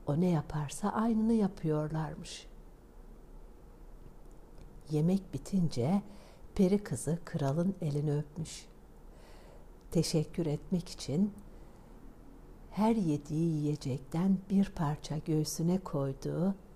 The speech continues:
yerden güzel mi güzel çiçekler çıkarıp krala vermiş. Çiçekler güzel olduğu kadar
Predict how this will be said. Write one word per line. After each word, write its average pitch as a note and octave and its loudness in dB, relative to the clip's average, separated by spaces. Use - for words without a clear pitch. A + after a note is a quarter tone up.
yerden D3 4
güzel F3+ 8
mi E3 2
güzel F#3+ 8
çiçekler F3 2
çıkarıp F#3 2
krala D#3+ 4
vermiş. D#3+ 0
Çiçekler A3+ 2
güzel F#3 8
olduğu F#3 6
kadar E3+ 2